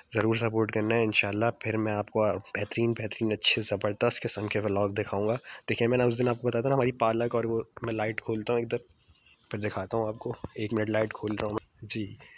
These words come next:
तो मैं, मैं ये बता रहा था कि ये देखें, हमारी ये पालक और धनिया इतना माशाल्लाह बड़ा हो गया कुछ तीन चार दिनों में, पाँच दिनों में। या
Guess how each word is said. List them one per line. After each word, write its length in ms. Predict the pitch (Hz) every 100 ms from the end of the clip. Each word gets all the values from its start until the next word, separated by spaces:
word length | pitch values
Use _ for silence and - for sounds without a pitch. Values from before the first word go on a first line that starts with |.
| - _
तो 160 | - 104
मैं, 500 | 110 104 107 110 117 104 - - - - _
मैं 100 | 110
ये 140 | 107 110
बता 200 | 110 104
रहा 160 | 101 110
था 160 | 135 147 _ - - _ _ - - -
कि 200 | - 131
ये 100 | 123
देखें, 280 | 113 95 95 - -
हमारी 320 | 101 98 113 120
ये 160 | 120 120
पालक 340 | - 92 110 120
और 100 | 117
धनिया 320 | 104 101 107
इतना 240 | 113 113 113
माशाल्लाह 400 | 107 - 107 113
बड़ा 200 | 107 110
हो 80 | 110
गया 220 | 98 113 - - - -
कुछ 260 | - 107 - 120 - _ _ _
तीन 180 | 117 107
चार 200 | 117 113
दिनों 240 | 110 107 107
में, 160 | 107 117 _ _ -
पाँच 220 | 101 104
दिनों 260 | 107 104
में। 140 | 104 104
या 120 | 104